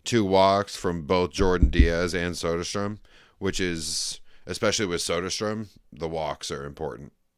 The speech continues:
You know, that's, you wanna see that. 'Cause I feel like the power is obviously there, that I'm not too worried about that. But pitch selection is gonna be important for him.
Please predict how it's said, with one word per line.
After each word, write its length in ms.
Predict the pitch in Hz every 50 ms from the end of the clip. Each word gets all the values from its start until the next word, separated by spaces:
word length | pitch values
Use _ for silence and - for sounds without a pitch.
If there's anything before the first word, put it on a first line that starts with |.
| _ _ -
You 100 | 90 82
know, 180 | 73 71 69 69 -
that's, 260 | - 76 73 - - -
you 220 | 76 76 73 69 71 - - - _ _ _ - 50
wanna 320 | 64 80 85 85 78 76
see 240 | - - - 87 78
that. 340 | 69 73 71 69 69 - - - - - _ _ _ _ _ _ -
'Cause 340 | 117 113 107 95 - - - - - - - -
I 120 | 101 107 107
feel 360 | 104 - - 131 131 131 135
like 240 | 135 131 127 131 -
the 100 | - 104
power 720 | 85 - 92 90 90 92 95 101 107 110 107 107 107 104 104 -
is 300 | 87 90 90 85 76 85 -
obviously 480 | - 85 85 78 85 98 - - 98 90
there, 400 | 78 78 73 73 76 76 82 87 -
that 240 | - 82 80 - -
I'm 120 | 87 87
not 220 | 87 85 85 80
too 120 | - 98 87
worried 220 | 78 78 78 78 78
about 240 | 73 76 76 76
that. 280 | - 76 76 76 - - _ - - _ _ _ -
But 200 | 92 87 82 -
pitch 240 | 107 107 95 - -
selection 460 | - 98 82 78 78 73 - - 76
is 140 | 71 65 -
gonna 100 | 78 73
be 80 | 71 76
important 380 | 76 76 80 85 73 58 62
for 100 | 69 71
him. 260 | 73 73 69 71 69